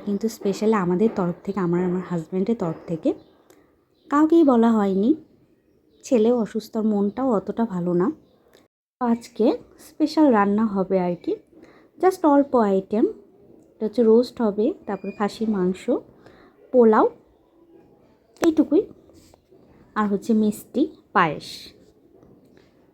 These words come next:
তো মাঝে মাঝে কিন্তু সেলিব্রেট করতেও ভালো লাগে। ছেলে অসুস্থ, এখন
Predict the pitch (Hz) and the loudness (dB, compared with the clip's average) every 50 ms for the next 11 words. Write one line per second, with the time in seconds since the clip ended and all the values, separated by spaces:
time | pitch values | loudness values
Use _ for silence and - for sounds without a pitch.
0 | _ _ - - _ _ _ - - - - - - - - _ _ _ - - | _ _ -20 -20 _ _ _ -20 -20 -20 -20 -20 -20 -20 -20 _ _ _ -20 -20
1 | - - 370 359 311 247 240 240 269 269 285 262 254 269 254 254 269 262 - 262 | -10 -6 2 4 4 4 4 4 4 2 2 2 2 0 0 0 -2 -2 0 0
2 | 226 220 202 208 214 220 220 - 214 196 - _ - 247 262 247 202 190 180 185 | 2 2 0 0 -2 -4 -2 -6 -8 -8 -6 _ -4 -4 -4 -2 -2 0 0 2
3 | 185 180 170 165 160 156 - 170 190 277 330 - - - - - _ _ _ _ | 2 2 0 -2 -4 -4 -4 -4 -4 -4 -4 -6 -14 -20 -20 -20 _ _ _ _
4 | _ _ _ _ _ _ _ _ _ _ _ _ _ _ _ _ _ _ - - | _ _ _ _ _ _ _ _ _ _ _ _ _ _ _ _ _ _ -2 0
5 | 254 226 226 220 202 196 - 220 220 - - - - 214 208 - - 226 | 2 4 4 2 2 0 -2 -4 -6 -6 -8 -6 -4 -4 -4 0 0 2